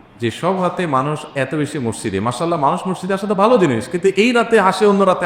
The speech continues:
আসে না, কাহিনী ডেকে। তো পরে দেখলাম তো কাহিনী হলো, মানুষ মনে করে এ রাতে আসলে একটু কান্নাকাটি করে আল্লাহর সাথে একটু মাপটাপ চায় টায়া, এই চান্সে যদি ভাগ্যটা ভালো করে নেওয়া,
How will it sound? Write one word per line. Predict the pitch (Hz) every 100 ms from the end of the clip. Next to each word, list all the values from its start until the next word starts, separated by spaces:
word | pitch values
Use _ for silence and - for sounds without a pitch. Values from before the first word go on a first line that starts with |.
| 156
আসে | 175
না, | 147
কাহিনী | 143 147 139 98
ডেকে। | - - - - - - - - - - - -
তো | 180
পরে | 196 190
দেখলাম | 180 190 190
তো | -
কাহিনী | 151 165 185
হলো, | 185 214 277 269 - - -
মানুষ | 143 175 165
মনে | 151 147
করে | 147 202 160
এ |
রাতে | 135 -
আসলে | 120 117 160 220 147 - - - - - -
একটু | - 151
কান্নাকাটি | 131 131 127 127
করে | 113 123 127 117
আল্লাহর | 117 113 -
সাথে | 120 110
একটু | 101 110
মাপটাপ | 104 98 110 -
চায় | 107 110 127
টায়া, | 143 156 95 101
এই | 135 131
চান্সে | 120 110 120
যদি | 113 107 98 85
ভাগ্যটা | 104 104 117 107
ভালো | 107 120
করে | 120 107
নেওয়া, | 101